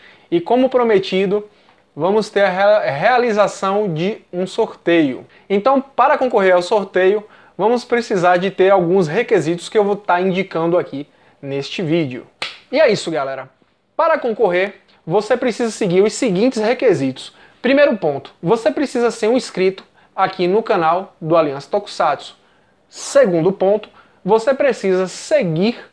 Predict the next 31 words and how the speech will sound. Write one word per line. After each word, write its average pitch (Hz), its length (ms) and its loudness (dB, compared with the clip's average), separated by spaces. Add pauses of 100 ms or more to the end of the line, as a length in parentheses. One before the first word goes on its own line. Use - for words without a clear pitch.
(800)
o 294 120 2
Aliança 226 420 2
Tokusatsu 196 760 -2
no 190 240 2
Instagram. 208 600 -2 (160)
O 226 100 -2
Instagram 202 460 -2
vai 185 100 0
estar 170 200 -4
aparecendo 156 440 -4
aqui 139 140 -12
na 139 100 -10
sua 269 240 -2
tela 196 380 -2 (200)
e 180 80 0
eu 196 60 6
vou 196 140 2
deixar 185 260 0
aqui 170 160 -6
também 165 420 -6 (220)
na 170 140 0
descrição 151 560 -4
dos 185 180 0
vídeos. 127 400 -10 (420)
Terceiro 277 480 2
ponto, 135 400 -4 (380)
eu 208 160 4
vou 240 180 2
postar 185 760 -2 (520)
esta 240 520 2
foto 156 480 -2